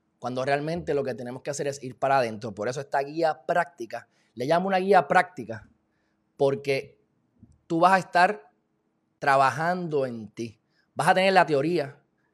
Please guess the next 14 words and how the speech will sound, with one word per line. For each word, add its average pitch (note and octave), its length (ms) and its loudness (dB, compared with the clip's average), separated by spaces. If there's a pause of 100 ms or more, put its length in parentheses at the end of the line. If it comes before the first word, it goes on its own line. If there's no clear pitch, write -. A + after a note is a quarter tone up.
(240)
y B2+ 80 -6
lo B2+ 120 0
van B2+ 160 2
a D#3 80 4
ver D#3+ 120 2
más D#3+ 160 -2
adelante, D#3 420 -2
que D3 80 -8
yo C3 80 -4
voy A#2+ 120 -2
a C3 40 -2
estar C3+ 240 0
aquí, C3 380 -6
este, A2 640 -8